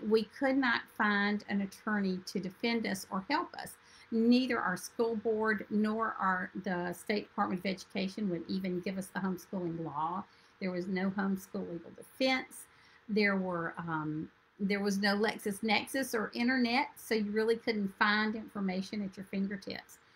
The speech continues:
So we finally hired a, a lawyer, uh, and he told me what I needed to do to be legal in South Carolina. So we submitted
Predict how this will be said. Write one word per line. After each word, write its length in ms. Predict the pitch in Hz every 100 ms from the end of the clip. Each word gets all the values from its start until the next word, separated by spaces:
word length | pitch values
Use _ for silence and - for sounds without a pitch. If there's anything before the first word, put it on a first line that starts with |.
| - -
So 160 | 240
we 100 | 226
finally 400 | 226 262 294 294
hired 380 | 233 226 214 202
a, 160 | 185 190 -
a 280 | 185 170 175
lawyer, 540 | 185 180 180 175 185 - _ - - - -
uh, 220 | 196 190
and 240 | 208 196 190
he 220 | 254 247 254
told 360 | - 233 220
me 140 | 202 190
what 120 | 208
I 120 | 190
needed 380 | 180 185 208 240
to 100 | 269
do 240 | 240 208 185
to 80 | 190
be 160 | 175
legal 360 | 170 175 175 185
in 120 | 175
South 340 | - 175 165 -
Carolina. 600 | 175 165 165 165 160 175 _ _ _
So 220 | - 202
we 240 | 196 226 262
submitted 680 | - 311 294 262 262 311